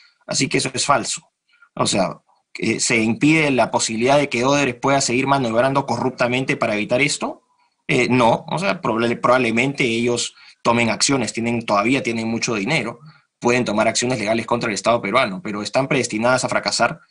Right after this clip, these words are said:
porque los términos en los cuales estarían haciendo una contrademanda son totalmente insostenibles. O sea, el robo es de tal magnitud y está probado en tantos, en tantos campos, con declaraciones, con confesiones propias <laughs> de,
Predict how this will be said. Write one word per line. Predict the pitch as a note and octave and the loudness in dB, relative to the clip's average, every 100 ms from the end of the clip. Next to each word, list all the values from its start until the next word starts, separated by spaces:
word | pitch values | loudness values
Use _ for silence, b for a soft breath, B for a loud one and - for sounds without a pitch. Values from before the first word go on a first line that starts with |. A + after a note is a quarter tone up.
| b b b | b b b
porque | B2 A2+ | -4 0
los | A2 G#2+ - | 0 0 0
términos | D#3 C#3+ G#2+ G2+ | 0 0 -2 -4
en | G#2 | -6
los | G2 | -4
cuales | - B2 G#2+ | -2 0 -2
estarían | G2 G#2+ A#2+ | -4 -2 0
haciendo | G#2+ - B2 | 0 -2 -2
una | G#2+ | -2
contrademanda | G2 A#2+ A2 G2 A#2 G2+ | -2 -2 0 0 -2 -2
son | G#2+ | -4
totalmente | G#2+ G2+ G#2+ A2 | -6 -6 -4 -4
insostenibles. | G#2 F#2 F#2+ G#2+ F2+ - B B B B - | -6 -8 -6 -6 -8 -12 B B B B -6
O | |
sea, | - - | -4 0
el | B2 A#2 | 2 2
robo | B2 D3 G3 E3+ | 2 4 4 2
es | B2 - | 0 -2
de | A#2 | -2
tal | A2+ D3 | 0 2
magnitud | D#3+ C3+ A2+ - A#2 E2+ | 2 0 -2 -2 -4 -4
y | A2+ | -6
está | A2 - C3+ - _ _ | -4 -2 -2 -2 _ _
probado | B2 A#2 B2 A#2+ A2 | 0 4 4 4 0
en | G#2 | -2
tantos, | A#2 C#3+ D3+ A#2+ - | 0 0 0 -4 -8
en | A2 | -2
tantos | A#2+ B2+ B2 | 0 0 0
campos, | C3+ B2 G2+ - | 0 0 -4 -4
con | D#3 D#3 C#3 G#2+ | 2 2 2 -2
declaraciones, | G2 - G#2+ - C3+ A#2 G#2 - | -4 -4 -2 -2 -2 -2 -4 -6
con | - D3+ | 0 0
confesiones | D3+ C#3+ A2+ C3+ C3+ | 2 0 0 0 -2
propias | - C3+ C3+ - | 0 0 0 -4
<laughs> | |
de, | - | -6